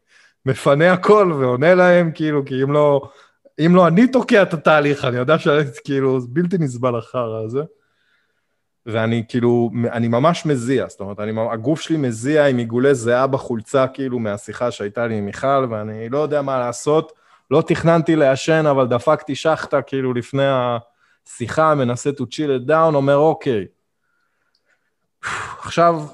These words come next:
צריך ללבוש שוב את המסכה, ושתהיה הכי אגרסיבית שאני יכול, כאילו, לשים על עצמי." עוד פעם, אה, את הריקוד והשירה, אה, מצליח לייצר את תחושת הנעימות, מפספס כמה נקודות, אבל נראה שבסך הכל,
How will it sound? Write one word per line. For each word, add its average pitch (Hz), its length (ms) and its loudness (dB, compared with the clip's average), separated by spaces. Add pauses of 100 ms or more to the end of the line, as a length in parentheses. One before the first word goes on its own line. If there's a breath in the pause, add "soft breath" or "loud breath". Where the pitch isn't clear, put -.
(320)
צריך 131 460 -4
ללבוש 127 420 -2
שוב 156 180 -2
את - 60 -4
המסכה, 156 560 -2
ושתהיה 135 340 -4
הכי 127 240 0
אגרסיבית 120 580 -4
שאני 101 240 -6
יכול, 107 360 -6
כאילו, 107 220 -10
לשים 123 360 -8
על 131 60 -4
עצמי." 139 400 -8 (520)
עוד 151 220 -4
פעם, 123 540 0 (260)
אה, 110 60 -14 (520)
את 107 140 -16
הריקוד 110 720 -6 (1400)
והשירה, 127 840 0
אה, 113 560 -8 (1300)
מצליח 131 400 -6
לייצר 127 380 -2
את 123 60 -6
תחושת 127 400 -6
הנעימות, 117 460 -6
מפספס 117 480 -8
כמה 160 240 -2
נקודות, 160 520 -2
אבל 117 360 -2
נראה 127 280 -4
שבסך 131 540 -8
הכל, 123 400 -4